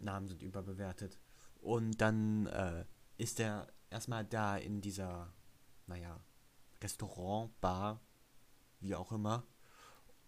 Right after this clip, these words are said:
Und, ähm, er wird dom-, dort normal bedient, geht dann raus, um einer, einer verdächtigen Person zu folgen. Und, äh, verfolgt dann die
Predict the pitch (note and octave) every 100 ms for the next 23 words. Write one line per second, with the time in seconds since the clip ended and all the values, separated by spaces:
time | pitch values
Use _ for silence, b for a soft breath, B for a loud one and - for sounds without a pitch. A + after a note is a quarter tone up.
0 | - - A#2 G#2+ G2+ - F#2 F2 E2+ -
1 | - - - - G#2 A2 G#2+ G#2+ G2+ -
2 | A2+ G#2+ G#2 G2+ F#2+ G2 G2 C3 F3 -
3 | A#2+ A#2+ G2+ F#2+ F#2+ F2+ - - - -
4 | A2+ C#3+ D3+ - G#2+ G#2 F#2 - - -
5 | - - - - - G2+ F#2+ F2 - -
6 | G2+ F#2+ F#2+ G#2 A2 - G#2+ G#2 G#2 A#2+
7 | D#3+ D3+ - D3 D#3+ G#3 B B B B
8 | B B B B B B B - - E2+
9 | G#2+ G2+ G2 F#2+ - - - - A#2 G#2+
10 | - - - A2 A#2+ A#2+ B2 G#2+ G2 F#2